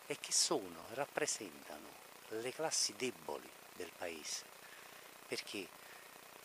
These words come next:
ci vanno anche gli immigrati che vendono la droga per cento euro alla settimana, ci vanno tutti questi ragazzi che arrivano dalla provincia di Napoli e che non avendo soldi sono costretti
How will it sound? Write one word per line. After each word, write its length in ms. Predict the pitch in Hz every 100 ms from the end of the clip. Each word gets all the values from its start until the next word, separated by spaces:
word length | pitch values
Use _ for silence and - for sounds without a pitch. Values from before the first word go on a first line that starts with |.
| - -
ci 160 | -
vanno 300 | 107 104 98
anche 220 | 107 98 98
gli 140 | 90
immigrati 680 | 92 87 101 135 151 - - - -
che 120 | -
vendono 480 | 101 107 104 104 101
la 120 | 98
droga 500 | 95 98 95 90 87 - - -
per 120 | -
cento 440 | - - 101 87 95
euro 260 | 92 87
alla 160 | 87 85
settimana, 680 | - 87 - 90 117 120 135 - - - - - - -
ci 160 | - 120
vanno 240 | 117 110
tutti 280 | 104 123 -
questi 320 | 104 104 -
ragazzi 640 | 101 92 95 92 - - 85 - - - -
che 120 | 113
arrivano 360 | 107 113 107 101
dalla 220 | 101 101
provincia 480 | 98 104 110 101 95
di 140 | 95
Napoli 520 | 101 95 - 92 85 80 - - - -
e 120 | -
che 240 | - - 110
non 280 | 120 143 131
avendo 420 | 117 113 107 104
soldi 500 | - 107 101 90 -
sono 280 | - 120 101
costretti 720 | 95 - - 101 - - 87